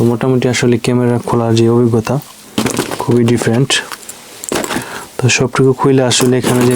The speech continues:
মেইন মাদারবোর্ড আছে, মাদারবোর্ডটার মধ্যে আমি কিছু পাইছি, এছাড়া কিছুই পাইনি। তো এখানে হালকা কিছু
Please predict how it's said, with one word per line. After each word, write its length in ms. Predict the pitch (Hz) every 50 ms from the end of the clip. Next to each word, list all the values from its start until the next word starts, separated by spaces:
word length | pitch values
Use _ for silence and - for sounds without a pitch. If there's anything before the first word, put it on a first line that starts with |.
| 123 123
মেইন 140 | 127 123 127 123
মাদারবোর্ড 420 | 127 127 120 127 123 120 127 123 - 135
আছে, 120 | 127 - 151 143 131
মাদারবোর্ডটার 500 | 123 113 120 120 120 120 117 - 123 120
মধ্যে 200 | 120 117 117 120 117 113
আমি 140 | 117 117 113 - - - - - 240 - - - - - - - - - - - - -
কিছু 240 | - - - - -
পাইছি, 260 | 123 123 113 - - 131 120 113
এছাড়া 240 | - - 123 113 113 110 110
কিছুই 200 | - - - 127 - -
পাইনি। 220 | 110 110 113 127 135 127
তো 40 | - 120
এখানে 180 | 110 123 123 113 104
হালকা 200 | 110 110 - 165 151 143
কিছু 160 | 160 - -